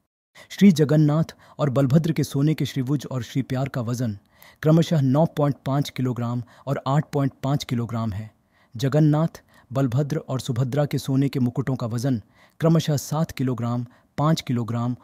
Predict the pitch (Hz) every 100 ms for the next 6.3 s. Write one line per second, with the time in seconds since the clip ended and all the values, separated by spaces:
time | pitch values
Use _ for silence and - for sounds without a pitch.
0 | _ - 131 - 156 156 127 120 117 113
1 | 101 107 - - 170 202 185 165 - 170
2 | 196 - 160 180 147 156 - 135 120 135
3 | - 139 139 117 135 - - - _ 165
4 | 185 156 156 147 - 123 139 131 151 131
5 | 127 127 139 127 131 120 123 131 127 117
6 | 117 120 113